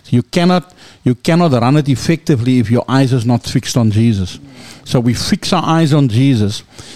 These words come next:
He's the reference point. In fact, it says, uh, in the, in the Amplified of that same verse, it adds a little bit extra, and it says, "Fixing our eyes on Jesus and looking away from everything else that distracts."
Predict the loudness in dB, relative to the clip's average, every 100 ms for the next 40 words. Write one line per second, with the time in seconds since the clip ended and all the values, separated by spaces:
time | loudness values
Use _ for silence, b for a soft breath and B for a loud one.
0 | B 0 0 2 0 2 0 0 0 0
1 | 0 0 -4 B B B B -2 0 0
2 | -2 0 0 2 2 4 4 2 2 2
3 | 2 0 2 0 0 0 0 0 -4 B
4 | B -4 0 -2 0 2 2 2 0 -2
5 | 0 0 0 2 2 2 0 0 -2 0
6 | 0 2 2 0 0 -2 B B B -8
7 | -4 -2 0 2 2 0 0 2 2 2
8 | 2 2 2 2 -2 -10 B B 0 4
9 | 4 2 2 2 4 2 2 2 0 0
10 | 0 2 2 4 2 0 0 0 0 -2
11 | -12 -14 B B -2 -2 0 -2 -2 -2
12 | -2 -2 -6 -10